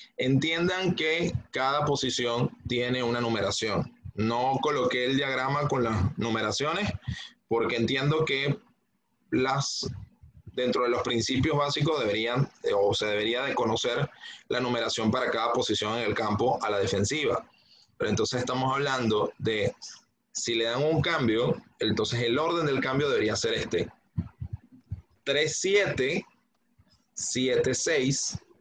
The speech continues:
seis cinco, cinco tres. Es decir, que inicie y termine con el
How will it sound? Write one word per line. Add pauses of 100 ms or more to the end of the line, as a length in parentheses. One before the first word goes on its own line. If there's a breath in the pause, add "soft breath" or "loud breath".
(200)
seis
cinco,
cinco
tres.
Es
decir, (580 loud breath)
que
inicie
y
termine (240)
con
el